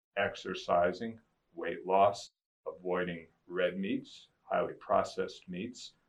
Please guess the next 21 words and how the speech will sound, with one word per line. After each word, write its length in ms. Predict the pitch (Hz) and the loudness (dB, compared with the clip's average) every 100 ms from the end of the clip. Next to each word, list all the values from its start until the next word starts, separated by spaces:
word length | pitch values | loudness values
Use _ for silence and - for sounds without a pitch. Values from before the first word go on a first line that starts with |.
| - | 2
diet 340 | 90 87 82 | 6 6 4
that's 180 | 80 - | -2 -8
high 240 | - 87 | -4 -4
in 120 | 82 - | -4 -8
fiber 380 | - 87 90 92 | 0 2 2 -4
and 120 | 82 | -8
vegetables 760 | - 82 - - 87 87 - - _ _ - | -6 -6 -8 -10 -10 -10 -12 -20 _ _ -6
are 240 | 90 90 87 | 2 6 6
all 340 | 87 85 - - - - | 6 4 0 -10 -20 -14
reasonable 380 | 104 101 98 90 | -10 -8 -4 -2
measures 500 | 92 90 90 98 92 | 2 0 -2 -6 -6
that 140 | 95 87 87 | -6 -8 -10
will 120 | 87 | -4
not 180 | 85 87 | 0 0
only 200 | 85 82 | -2 -8
reduce 440 | 85 87 87 - | -16 -14 -14 -14
the 100 | 95 | -10
risk 260 | 87 80 - | -6 -6 -10
for 80 | - | -12
colon 420 | - 104 101 87 | -4 -2 -2 -8
cancer, 500 | 90 87 - 95 92 | -8 -8 -6 -8 -8